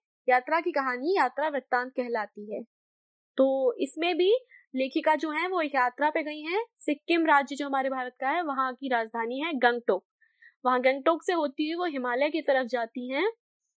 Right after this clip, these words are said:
उसी का वर्णन वो इसमें कर रही हैं कि कैसे खूबसूरत से नजारे वो रास्ते में देखती हैं, है ना? अभी तक हमने यही पढ़ा कि वो खूबसूरती का वर्णन करती हुई जा रही हैं, लेकिन अब आता है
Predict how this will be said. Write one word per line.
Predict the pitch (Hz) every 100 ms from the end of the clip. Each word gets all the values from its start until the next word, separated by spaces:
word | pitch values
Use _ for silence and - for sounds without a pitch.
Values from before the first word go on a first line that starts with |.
| _ _ _ _ _ _
उसी | 254 262 349
का | 370
वर्णन | 320 294 294 302
वो | 285
इसमें | 285 277
कर | 277 269
रही | 262
हैं | 269
कि | 311
कैसे | 294 262 269
खूबसूरत | 302 277 240 - 269 285 294
से | 294
नजारे | 247 226 220 233
वो | 294
रास्ते | 277 226 - 247
में | 254 233
देखती | 233 226 - 277
हैं, | 262 285 392 _ _ _ _ _ _ _ _ _ _ -
है | 254
ना? | 427 508 -
अभी | 247
तक | 269 294
हमने | 302 294
यही | 285 294
पढ़ा | 302 302
कि | 311 311
वो | 302
खूबसूरती | - 277 - 285 262 330
का |
वर्णन | 302 269 262 311
करती | 320 294 320
हुई | 311
जा | 294 277
रही | 294
हैं, | 294 403
लेकिन | 370 285 311 -
अब | 294 302
आता | 294 285
है | 285 311